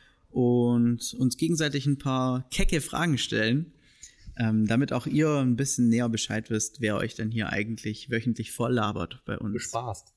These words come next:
Speaker 2: Bespaßen tun wir die Leute.
Speaker 1: Richtig. <laughs> Ja, ich fange ganz kurz mit mir an. Ich bin Maxi, ich bin neunzehn Jahre alt und ich bin in Tettnang geboren, hier am Bodensee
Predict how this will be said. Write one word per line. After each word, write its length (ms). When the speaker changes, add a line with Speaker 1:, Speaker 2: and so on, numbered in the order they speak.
Speaker 2:
Bespaßen 400
tun 120
wir 80
die 80
Leute. 300
Speaker 1:
Richtig. 500
<laughs> 240
Ja, 240
ich 140
fange 260
ganz 220
kurz 140
mit 100
mir 240
an. 100
Ich 160
bin 200
Maxi, 440
ich 160
bin 240
neunzehn 460
Jahre 380
alt 300
und 520
ich 220
bin 240
in 220
Tettnang 360
geboren, 400
hier 160
am 100
Bodensee 640